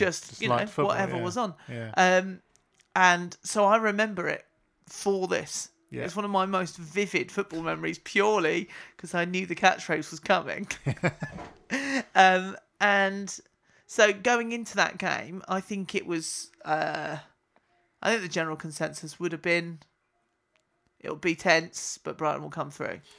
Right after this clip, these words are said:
Speaker 2: Bri-, Brighton were the favourites, definitely, um, especially, uh, s-, in the first leg, Glenn Murray got injured.
Speaker 1: Mm, yeah.
Speaker 2: Um,
Speaker 1: Which was quite drab from what I remember, the nil-nil.
Speaker 2: Nil-nil, uh, yeah, and I actually think,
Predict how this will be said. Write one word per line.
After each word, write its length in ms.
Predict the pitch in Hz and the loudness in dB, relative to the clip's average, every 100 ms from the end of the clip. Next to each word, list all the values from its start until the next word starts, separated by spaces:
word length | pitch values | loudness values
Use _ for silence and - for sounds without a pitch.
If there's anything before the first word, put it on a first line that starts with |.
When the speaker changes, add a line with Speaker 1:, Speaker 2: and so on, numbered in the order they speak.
| _ _ | _ _
Speaker 2:
Bri-, 180 | - 160 | 0 0
Brighton 260 | 135 165 143 | 6 4 4
were 60 | |
the 60 | 113 | -2
favourites, 460 | 147 139 123 117 - | 0 -2 -2 -8 -6
definitely, 420 | 135 - 117 120 | -8 -6 -8 -4
um, 440 | 120 113 113 110 - - | -4 -4 -6 -10 -14 -16
especially, 1040 | - - - 151 - 131 127 127 123 123 - _ _ _ _ _ _ | -16 -8 -2 -2 -2 -6 -4 -4 -4 -8 -14 _ _ _ _ _ _
uh, 520 | 120 113 110 104 110 - | -6 -4 -4 -4 -6 -8
s-, 140 | - | -8
in 240 | 147 113 | -6 -4
the 80 | 113 | -6
first 440 | - - 123 117 120 | -4 2 2 2 0
leg, 400 | 123 117 107 - - | 2 2 0 -10 -6
Glenn 220 | 117 110 | -4 -2
Murray 260 | 113 110 | 0 -2
got 160 | 104 113 | -2 -4
injured. 400 | 113 107 226 214 | -6 -6 -4 -4
Speaker 1:
Mm, 60 | 147 _ _ | -8 _ _
yeah. 240 | 180 196 - - | -4 -4 -4 -6
Speaker 2:
Um, 540 | 107 101 104 104 104 104 | -4 -2 -2 -4 -8 -6
Speaker 1:
Which 140 | 247 | -2
was 160 | 262 214 | -2 -4
quite 280 | 262 269 202 | -4 -4 -4
drab 420 | 240 214 156 - | 0 2 0 -4
from 220 | - 165 | -10 -8
what 120 | 160 - | -6 -4
I 40 | |
remember, 420 | 160 156 151 147 | -4 -4 -6 -6
the 120 | 147 | -6
nil-nil. 460 | 160 160 123 110 107 | -6 -6 -2 0 0
Speaker 2:
Nil-nil, 340 | 110 107 104 117 117 | -2 -2 -2 0 2
uh, 100 | 113 | 2
yeah, 480 | 113 120 117 117 117 | 2 2 4 4 0
and 160 | 165 127 | -2 0
I 60 | 127 | 0
actually 200 | - 131 | -2 -8
think, 420 | 127 123 - | -8 -8 -14